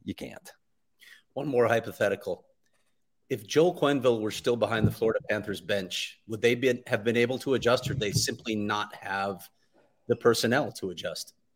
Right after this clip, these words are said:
Speaker 1: You know, it's, hindsight's twenty twenty. I, I, I don't know. I mean, Andrew Brunette's a, is a good coach. Players like him. Players play hard for him.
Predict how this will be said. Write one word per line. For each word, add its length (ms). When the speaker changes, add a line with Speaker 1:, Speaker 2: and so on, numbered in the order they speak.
Speaker 1:
You 80
know, 80
it's, 160
hindsight's 420
twenty 240
twenty. 400
I, 320
I, 140
I 120
don't 160
know. 120
I 60
mean, 120
Andrew 280
Brunette's 400
a, 160
is 140
a 40
good 300
coach. 640
Players 280
like 260
him. 200
Players 280
play 180
hard 300
for 240
him. 120